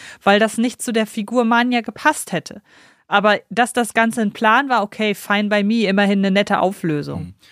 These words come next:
Speaker 2: Auf der anderen Seite hier, sag mal, die, die, sag mal, arme Huddela zu so einem Versuchskaninchen zu machen,
Speaker 1: Mhm.
Speaker 2: ist auch nicht so die feine hexische Art,
Speaker 1: Nein,
Speaker 2: finde ich.
Speaker 1: das ist es auch nicht, das stimmt.
Speaker 2: Gut. Also, äh, lange Rede, kurzer Sinn, es passiert noch was, nämlich die Kette,
Speaker 1: Mhm.
Speaker 2: äh,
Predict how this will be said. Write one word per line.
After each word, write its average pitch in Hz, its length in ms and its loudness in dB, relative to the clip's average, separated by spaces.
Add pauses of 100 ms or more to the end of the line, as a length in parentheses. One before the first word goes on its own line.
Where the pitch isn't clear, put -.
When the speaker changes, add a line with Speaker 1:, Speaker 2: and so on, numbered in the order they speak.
(220)
Speaker 2:
Auf 113 120 -6
der 104 120 0
anderen 127 260 2
Seite 120 280 2
hier, 120 200 0
sag 113 120 0
mal, 107 180 2
die, 104 120 -4
die, 107 360 -4
sag 110 160 2
mal, 113 180 4
arme 139 420 2
Huddela 143 440 2
zu - 120 -6
so 117 100 -2
einem 120 100 0
Versuchskaninchen 110 1000 -2
zu 110 160 -2
machen, 107 360 0
Speaker 1:
Mhm. 190 380 2 (100)
Speaker 2:
ist - 260 -6
auch 110 220 4
nicht 131 160 4
so 107 140 -4
die 98 100 -6
feine 104 360 0
hexische 101 460 -2
Art, 87 200 2
Speaker 1:
Nein, 180 160 2
Speaker 2:
finde 92 160 -2
ich. - 260 -10
Speaker 1:
das 185 240 -4
ist 185 140 -8
es - 160 -10
auch - 140 -8
nicht, 170 200 -10
das 165 120 -14
stimmt. - 300 -16
Speaker 2:
Gut. - 340 -8 (440)
Also, 135 400 2
äh, 139 200 4
lange 180 240 2
Rede, 175 160 0
kurzer 156 300 0
Sinn, 165 180 -2
es 160 100 -6
passiert 123 400 -2
noch 147 120 -2
was, 190 380 -2
nämlich 131 240 2
die - 180 -6
Kette, 196 500 2 (100)
Speaker 1:
Mhm. 196 340 -4 (220)
Speaker 2:
äh, 156 320 4